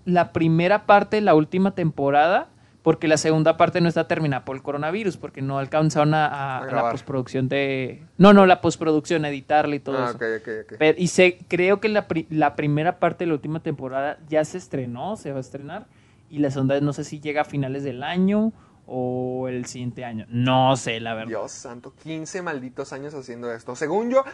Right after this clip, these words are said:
Speaker 2: mira, te lo voy a poner así. Yo cuando estaba estudiando en El Paso, se, se estrenó la décima temporada y yo ya escuchaba que mucha gente había dicho como que no, ya, ya fue mucho. Así que que todavía siga con esto, quién sabe cómo,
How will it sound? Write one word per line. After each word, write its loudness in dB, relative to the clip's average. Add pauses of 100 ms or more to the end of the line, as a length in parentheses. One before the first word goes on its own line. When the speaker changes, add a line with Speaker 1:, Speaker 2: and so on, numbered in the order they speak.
(100)
Speaker 2:
mira, 0 (280)
te -4
lo 6
voy 0
a -8
poner -8
así. -6 (260)
Yo 2
cuando 0
estaba 0
estudiando -4
en -4
El -4
Paso, -4
se, -8
se -6
estrenó -6
la -6
décima -10
temporada -4
y -18
yo -10
ya -6
escuchaba -8
que -16
mucha -16
gente -8
había -6
dicho -12
como -12
que -14
no, -12
ya, -14 (300)
ya -12
fue -8
mucho. -12 (200)
Así -14
que -14
que -10
todavía -4
siga -10
con -12
esto, -12
quién -14
sabe -12
cómo, -12